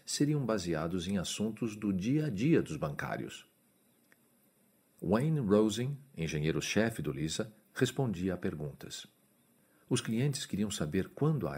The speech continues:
Apple seria capaz de conectar vários Lisas juntos para que eles pudessem trocar informações entre si. Eles se preocupavam com a dificuldade de conectar um Lisa com computadores da I B M, ao mundo do terminal, ao mundo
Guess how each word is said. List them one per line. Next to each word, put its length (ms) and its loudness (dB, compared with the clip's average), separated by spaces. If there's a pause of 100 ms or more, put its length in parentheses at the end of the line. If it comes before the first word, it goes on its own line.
Apple 240 -4
seria 240 -2
capaz 420 -2
de 120 -8
conectar 520 -4
vários 580 -2
Lisas 440 -2
juntos 640 -4 (160)
para 120 4
que 140 2
eles 140 -2
pudessem 440 0
trocar 360 2
informações 720 -2
entre 220 -6
si. 340 -6 (500)
Eles 140 -4
se 100 4
preocupavam 680 2
com 140 -2
a 40 0
dificuldade 720 -4
de 120 -2
conectar 500 -2
um 120 -4
Lisa 420 -2 (260)
com 160 2
computadores 640 0
da 300 -6
I 120 0
B 180 2 (120)
M, 240 -2 (460)
ao 160 4
mundo 340 4
do 140 -2
terminal, 920 -2
ao 200 -4
mundo 500 -2